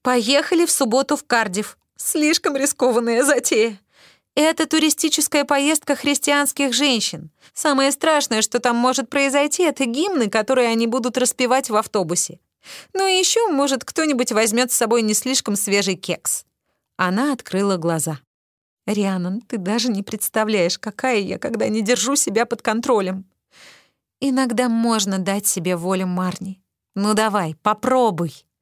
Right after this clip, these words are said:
«Опять ты за свое. А вдруг тебе понравится?» «Я боюсь». «Боишься чего? Тима?»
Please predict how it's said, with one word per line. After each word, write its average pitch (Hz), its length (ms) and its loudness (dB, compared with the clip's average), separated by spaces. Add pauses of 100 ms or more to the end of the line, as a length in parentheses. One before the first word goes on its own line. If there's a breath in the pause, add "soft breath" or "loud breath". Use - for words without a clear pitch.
(540)
«Опять 302 400 0
ты 247 100 2
за 190 160 0
свое. 185 440 -2 (520)
А 330 80 0
вдруг 349 380 2
тебе 220 260 0
понравится?» 226 720 -2 (400)
«Я 269 160 -2
боюсь». 277 680 0 (420 loud breath)
«Боишься 247 500 2
чего? 220 360 -2
Тима?» 427 460 0